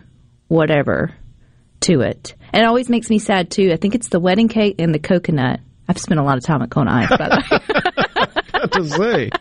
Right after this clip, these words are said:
Speaker 1: They're
Speaker 2: It's been
Speaker 1: good.
Speaker 2: years since I had a snow cone, but you are the connoisseur.
Speaker 1: <laughs>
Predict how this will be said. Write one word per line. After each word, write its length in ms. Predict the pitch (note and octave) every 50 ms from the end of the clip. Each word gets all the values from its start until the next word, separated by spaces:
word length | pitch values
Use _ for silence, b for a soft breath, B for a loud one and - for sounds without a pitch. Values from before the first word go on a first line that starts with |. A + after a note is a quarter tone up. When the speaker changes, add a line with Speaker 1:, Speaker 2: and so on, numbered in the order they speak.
| _ - - - _ - - _ _ B D5 D5+ B B B B B B B B
Speaker 1:
They're 80 | F4+ -
Speaker 2:
It's 80 | - C#4
been 160 | A3 F#3+ F3 E3 E3+ E3
Speaker 1:
good. 40 |
Speaker 2:
years 280 | E3+ F#3+ A3 A3 G#3 E3+
since 180 | E3+ D#3+ D3+ D3
I 80 | C#3+
had 140 | C3 C3+ C3+
a 40 | C3
snow 260 | - - C#3 C#3 C#3
cone, 300 | C#3 - C#3 C3+ C3+ C3
but 140 | B2 B2 A2+
you 240 | C3 F#3+ B3 C4 G3+
are 140 | C#3+ B2
the 100 | A2+ G#2+
connoisseur. 760 | G#2+ - - E3 C#3+ A#2 G#2+ - - - A#3+ C4+ A#3+ C3 - -
Speaker 1:
<laughs> 60 | -